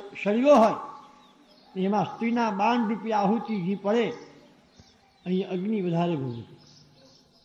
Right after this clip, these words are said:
રેણુકા જ મહાન સતી, પતિવ્રતા સ્ત્રીઓ, જે સતી સ્ત્રીઓ છે, એ પોતાની આ પતિની સામે બિલકુલ બોલે નહીં.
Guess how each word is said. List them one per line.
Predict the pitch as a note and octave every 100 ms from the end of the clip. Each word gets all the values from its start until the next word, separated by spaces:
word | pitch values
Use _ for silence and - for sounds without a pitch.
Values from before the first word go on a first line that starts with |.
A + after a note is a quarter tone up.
| _ _ _ _ _ _ _ _ _ F3
રેણુકા | G3 B3+ C#4+ D4 C#4+
જ |
મહાન | A#3+ A3+ G#3 A#3 A3
સતી, | G#3 G#3 G#3 C#3 - -
પતિવ્રતા | G#3 G#3+ E4 D#4 - C4+ G#3
સ્ત્રીઓ, | - G#3 A3+ A#3+
જે | A3 A3
સતી | F3 F3+ - D#4+
સ્ત્રીઓ | - - A#3 A#3 G#3+
છે, | G3+ F#3 - - -
એ | G3
પોતાની | G3 F#3+ G3 A#3+ B3+ A3+
આ | F#3
પતિની | D#3 F3 - B3+ A#3
સામે | - F3+ F3+
બિલકુલ | F3 G3+ - B3+
બોલે | F3 E3+ D#3+
નહીં. | C#3